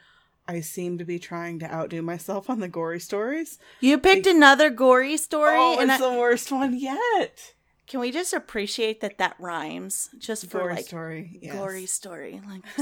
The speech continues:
Speaker 2: say
Speaker 1: <laughs>
Speaker 2: that five times real fast.
Speaker 1: No, I don't think I will.
Speaker 2: <laughs>
Speaker 1: I, yeah, it is yet another gory story.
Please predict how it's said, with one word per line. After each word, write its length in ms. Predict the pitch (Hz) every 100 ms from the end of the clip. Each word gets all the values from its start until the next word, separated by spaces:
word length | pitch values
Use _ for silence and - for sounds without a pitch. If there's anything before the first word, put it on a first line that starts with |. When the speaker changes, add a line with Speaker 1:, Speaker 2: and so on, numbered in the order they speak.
| 233
Speaker 2:
say 200 | 302 254
Speaker 1:
<laughs> 40 |
Speaker 2:
that 280 | 208 226 - -
five 240 | 185 180
times 360 | - 180 180 -
real 140 | 175
fast. 580 | 175 180 - - - -
Speaker 1:
No, 240 | 277 254 233
I 60 |
don't 200 | - -
think 220 | - - -
I 80 |
will. 280 | - - - - 392 285
Speaker 2:
<laughs> 1400 | 302 311 320 302 - 262 269 _ _ _ _ _ _ -
Speaker 1:
I, 600 | 214 226 220 214 214 -
yeah, 240 | 170 - -
it 160 | 180 180
is 480 | 180 175 170 - 220 _
yet 200 | 208 233
another 320 | 254 240 233
gory 300 | 214 202 208
story. 520 | 233 190 160 147 180